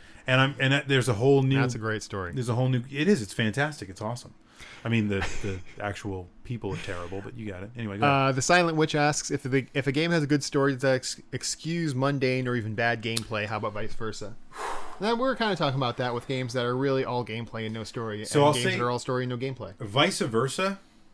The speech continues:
Speaker 1: you never get that far. A game that's not fun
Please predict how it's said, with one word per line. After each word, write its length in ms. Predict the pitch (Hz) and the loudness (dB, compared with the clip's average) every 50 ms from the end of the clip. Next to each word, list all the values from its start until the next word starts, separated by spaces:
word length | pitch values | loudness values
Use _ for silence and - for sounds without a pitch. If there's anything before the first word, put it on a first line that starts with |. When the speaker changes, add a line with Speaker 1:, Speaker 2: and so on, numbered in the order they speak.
| - - - - - - - - - - - - - - - - - _ _ - | -20 -20 -18 -16 -16 -16 -16 -18 -20 -20 -20 -20 -20 -20 -20 -20 -20 _ _ -8
Speaker 1:
you 100 | 123 120 | -4 -2
never 220 | 120 123 113 110 | 0 0 0 0
get 140 | 104 110 101 | 0 -2 -2
that 160 | - 101 - | -4 -6 -10
far. 260 | - 98 90 87 - - - - - - - - - - - | -10 -12 -12 -12 -14 -16 -18 -18 -18 -20 -20 -20 -20 -12 -8
A 80 | 123 120 | -6 -2
game 240 | 107 135 156 170 180 | 0 0 0 2 0
that's 260 | 165 135 - - - - | -2 -2 -4 -6 -8 -4
not 320 | 127 123 127 131 139 - | -2 0 2 2 2 0
fun 440 | - - 143 123 127 131 143 147 147 | -2 -4 -2 -2 -2 -2 -4 -6 -10